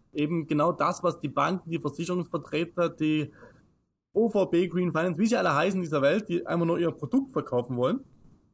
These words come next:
Genau das bin ich, sind wir eben nicht, ja. Also mir geht's immer um die Strategie, deswegen auch diese Pyramide, die Vermögensplanungspyramide, Vermögensaufbaupyramide.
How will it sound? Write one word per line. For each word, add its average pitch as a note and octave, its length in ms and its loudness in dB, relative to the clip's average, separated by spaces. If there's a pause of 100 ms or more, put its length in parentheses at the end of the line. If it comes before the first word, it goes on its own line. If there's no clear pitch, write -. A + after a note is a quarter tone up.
(640)
Genau C#3+ 240 2
das D3 260 2 (460)
bin D3+ 180 2
ich, F3 220 0
sind D3 280 -2
wir D3 180 0
eben C#3+ 200 0
nicht, C#3+ 320 0
ja. B2 240 -2 (300)
Also B2 200 -2
mir D#3 140 2
geht's - 220 -2
immer F3 200 2
um D#3+ 140 0
die D3+ 100 -2
Strategie, C#3 720 -4
deswegen C#3+ 400 -4
auch B2 320 -4
diese A#2+ 440 -2
Pyramide, B2+ 360 -4
die D3 100 -2
Vermögensplanungspyramide, D3 1400 -4
Vermögensaufbaupyramide. C3 1120 -4